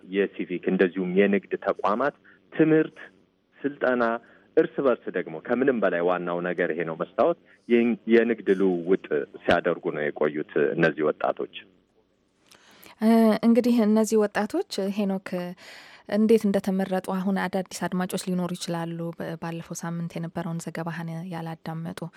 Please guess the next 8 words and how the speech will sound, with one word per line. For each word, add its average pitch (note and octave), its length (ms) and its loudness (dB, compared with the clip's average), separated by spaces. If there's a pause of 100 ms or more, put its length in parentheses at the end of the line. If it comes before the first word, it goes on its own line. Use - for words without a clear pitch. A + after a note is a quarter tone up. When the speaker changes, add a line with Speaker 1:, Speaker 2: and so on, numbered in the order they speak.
(460)
Speaker 2:
በምንድን A3 520 4
ነው F#3 100 -2
ተመርጠው፣ F3 420 -6
በምን G3+ 340 2
መስፈርት F#3 460 -4
ነው E3 120 -8
ተመርጠው E3 480 -8 (200)
ወ-፣ E3 140 -10